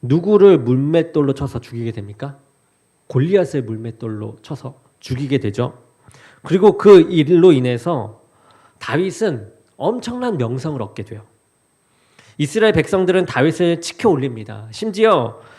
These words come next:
이 그들은 이스라엘 왕이었던 사울 왕보다 다윗을 더 높이는 말을 하게 됩니다. "사울이 죽인 자는 천천히요, 다윗은 만만이로다"라고 하면서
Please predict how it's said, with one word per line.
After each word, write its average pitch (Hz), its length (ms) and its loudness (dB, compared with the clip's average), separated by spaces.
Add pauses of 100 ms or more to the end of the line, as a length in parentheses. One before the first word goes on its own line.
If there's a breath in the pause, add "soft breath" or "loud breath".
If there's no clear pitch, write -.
이 180 100 2
그들은 190 420 4
이스라엘 208 460 0
왕이었던 220 880 -2
사울 208 340 -4
왕보다 151 680 -6 (280 loud breath)
다윗을 190 720 0
더 196 500 -4 (360)
높이는 165 680 -4
말을 117 300 -6
하게 185 160 -10
됩니다. 110 480 -14 (500 soft breath)
"사울이 208 400 2
죽인 165 240 -4
자는 170 280 0
천천히요, 156 680 -6
다윗은 151 580 -2 (200 loud breath)
만만이로다"라고 127 1200 0
하면서 135 680 -8